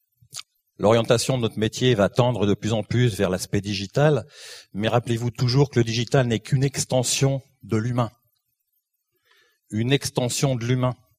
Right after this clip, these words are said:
Ça veut dire que malgré tous les outils que vous aurez de captation et de prospection demain, à un moment donné ou à un autre, il faudra quand même rentrer en rela-, en relation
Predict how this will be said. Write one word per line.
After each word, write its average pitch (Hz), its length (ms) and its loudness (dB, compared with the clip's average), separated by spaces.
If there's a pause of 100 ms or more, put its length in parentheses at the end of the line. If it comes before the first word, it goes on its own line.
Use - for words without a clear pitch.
(540)
Ça 120 200 0
veut 127 120 6
dire 131 240 2
que 117 240 -2
malgré 120 320 2
tous - 180 2
les 139 160 4
outils 135 240 -2
que 123 60 -4
vous 117 100 2
aurez 123 160 4
de 113 100 2
captation 127 640 0
et 110 60 -2
de - 60 -10
prospection 117 580 -2
demain, 101 340 -4 (920)
à 147 60 4
un 151 100 6
moment 143 220 2
donné 123 260 0 (220)
ou 175 180 0
à 135 60 6
un 120 180 2
autre, - 420 0 (240)
il 120 140 -4
faudra 131 260 2
quand 127 120 -2
même 120 140 -2
rentrer 117 260 -2
en 120 80 -2
rela-, 110 340 -2
en 104 100 -6
relation 135 520 2